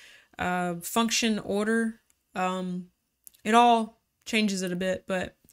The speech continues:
I think this is a good picture of what extroverted sensing is. So yeah,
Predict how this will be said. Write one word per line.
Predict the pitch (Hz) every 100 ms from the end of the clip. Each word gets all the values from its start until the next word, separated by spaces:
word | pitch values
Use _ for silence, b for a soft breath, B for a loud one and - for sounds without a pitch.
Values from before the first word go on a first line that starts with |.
| -
I |
think | 220 269
this | 269 226
is | 208
a |
good | 196 220
picture | - 214 - 208
of | 185
what | 190
extroverted | 196 - 196 185 -
sensing | 247 277 269
is. | 277 277 - B B B
So | - 277
yeah, | 285 415